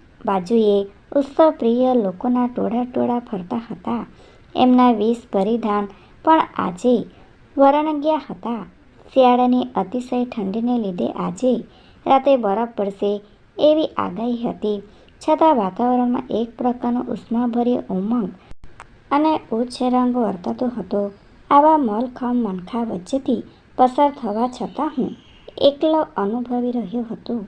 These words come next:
મારી આજુબાજુથી પસાર થનાર અસંખ્ય બે પંગાઓ શું માણસો નહોતા, એ રાહદરીઓ મનુષ્યો છતાં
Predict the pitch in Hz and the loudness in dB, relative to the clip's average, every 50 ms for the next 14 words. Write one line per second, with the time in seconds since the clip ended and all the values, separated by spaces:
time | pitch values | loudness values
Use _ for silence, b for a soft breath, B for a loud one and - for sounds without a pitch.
0 | b b b b b b b - 254 254 254 269 277 - - 202 190 175 - 240 | b b b b b b b -6 -2 0 0 0 0 0 -2 -4 -4 -4 -4 -2
1 | 233 247 240 240 - 240 - 240 233 233 226 202 180 - 233 226 233 233 - 233 | -2 -2 -2 -2 -6 -6 -4 -4 -4 -4 -6 -8 -6 -4 -4 -4 -4 -4 -4 -4
2 | 220 208 202 202 202 202 b b b b b b b - - 311 302 311 - - | -2 -2 -2 -2 -2 -4 b b b b b b b -2 0 0 0 0 -2 -2
3 | 226 233 240 233 - 247 247 233 202 208 214 233 226 233 - 202 190 190 196 196 | -2 -2 -2 -2 -2 -4 -4 -2 -2 0 0 0 -2 -4 -8 -6 -6 -4 -4 -4
4 | 220 240 247 247 240 240 - - 247 240 240 240 220 190 180 196 226 233 233 - | -4 -2 -2 -2 -4 -6 -6 -6 -4 -2 -2 -2 -2 -4 -4 -4 -6 -8 -8 -6
5 | 254 233 220 196 208 220 - 262 214 185 185 B B B B B B B - 240 | -4 -4 -4 -4 -6 -6 -4 -4 -4 -4 -8 B B B B B B B 4 4
6 | 247 226 214 196 208 226 247 226 233 233 240 233 240 247 233 214 190 185 202 220 | 4 6 4 2 2 0 -2 0 0 0 2 2 2 0 0 -2 -2 -4 -4 -6
7 | 220 - 240 233 233 233 - - - 214 - 208 202 202 202 | -4 -4 -2 -2 -2 -2 -4 -8 -8 -4 -2 -2 0 0 -2